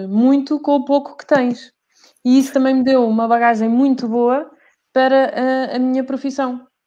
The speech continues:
Ah, porque eu, eu, como vejo o meu papel na vida dos meus clientes, é,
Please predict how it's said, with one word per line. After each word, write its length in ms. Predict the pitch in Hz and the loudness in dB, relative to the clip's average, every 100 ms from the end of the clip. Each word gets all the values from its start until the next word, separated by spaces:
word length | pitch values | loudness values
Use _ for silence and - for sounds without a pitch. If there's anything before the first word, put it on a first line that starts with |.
| - | -6
Ah, 400 | 214 220 214 214 214 | -2 -2 -4 -6 -8
porque 180 | - | -4
eu, 260 | 220 208 185 - _ _ _ _ 208 _ _ 208 _ - - | -4 -4 -10 -20 _ _ _ _ -20 _ _ _ _ -20 -8
eu, 420 | 208 233 233 226 202 | 0 2 2 0 0
como 300 | 262 254 240 | 2 4 2
vejo 640 | 233 254 247 208 208 196 - | 2 2 2 -2 -6 -8 -4
o 100 | 214 | 0
meu 160 | 247 | 0
papel 680 | 254 247 247 220 185 170 - _ _ - | 0 -2 0 2 0 -4 -14 _ _ -10
na 220 | 208 208 | -4 -4
vida 220 | 208 220 | -2 -2
dos 100 | 202 | -4
meus 180 | 202 208 | -4 -6
clientes, 420 | - 226 233 247 | -6 -4 -2 -2
é, 180 | 254 254 | -2 -2